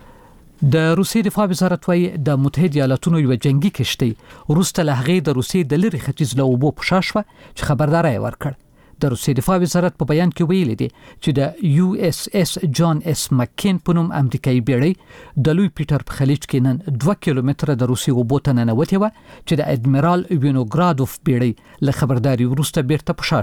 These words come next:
شوه. د امریکا د دفاع وزارت چارواکو تر اوسه په دې اړه څه نه دي ویلي. د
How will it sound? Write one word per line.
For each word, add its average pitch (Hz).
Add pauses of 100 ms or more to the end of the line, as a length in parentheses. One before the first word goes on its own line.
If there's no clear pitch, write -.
(100)
شوه. 131 (400)
د 120
امریکا 135
د 131
دفاع 185
وزارت 165
چارواکو 151
تر 131
اوسه 185
په -
دې 127
اړه 143 (100)
څه - (120)
نه 104
دي 110
ویلي. 127 (1700)
د 165